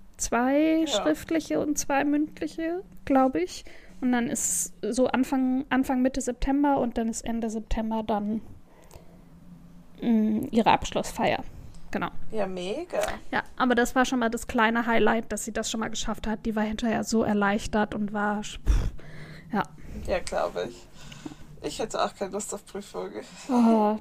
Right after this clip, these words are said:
Speaker 1: das ist das, was mich vom Master abhält, die Masterarbeit. <laughs> Und die, jedes Semester die scheiß Prüfung. <laughs> Nur das hält mich ab. Nicht der ganze Lernstress und alles. Nur
Speaker 2: Ich
Speaker 1: die
Speaker 2: glaube
Speaker 1: Prüfung.
Speaker 2: jetzt,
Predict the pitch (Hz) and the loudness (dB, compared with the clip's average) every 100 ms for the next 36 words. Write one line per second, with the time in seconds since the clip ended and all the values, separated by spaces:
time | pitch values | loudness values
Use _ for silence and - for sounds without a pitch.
0 | - 277 - 285 - 330 - 302 294 285 | 4 4 4 0 4 4 4 2 2 4
1 | 285 254 254 - - 226 226 247 220 240 | 2 4 2 2 2 2 2 2 2 2
2 | - 247 233 277 - 226 220 226 220 - | 2 4 6 2 2 0 2 2 0 2
3 | 254 311 - 392 339 302 - 262 320 330 | 0 2 6 6 10 10 10 4 4 6
4 | 339 - 285 285 330 302 269 277 302 269 | 4 6 6 6 4 4 4 4 2 0
5 | - - 302 - - - - - - 571 | 0 0 0 0 -4 -4 -4 -6 -8 -12
6 | - 831 - - - - - 539 - - | -10 -10 -10 -4 -6 -6 -10 -10 -10 -6
7 | 571 494 285 269 330 262 311 - 220 - | -4 -2 6 10 10 10 6 4 0 0
8 | 233 - 226 - - - - 285 254 - | -4 -2 0 -2 -4 -12 -12 -12 -10 -12
9 | - 269 - 220 220 220 247 240 226 247 | -2 -2 2 2 2 2 2 2 0 -2
10 | - 254 269 277 - 277 320 - - - | 0 0 2 0 2 2 0 -4 -10 -12
11 | - - - - - - 196 190 - - | -18 -16 -14 -12 -14 -14 -14 -16 -2 0
12 | - - - - 262 262 349 339 294 269 | 0 -2 -8 4 8 8 8 6 4 2
13 | 185 202 220 - | 0 0 -6 -12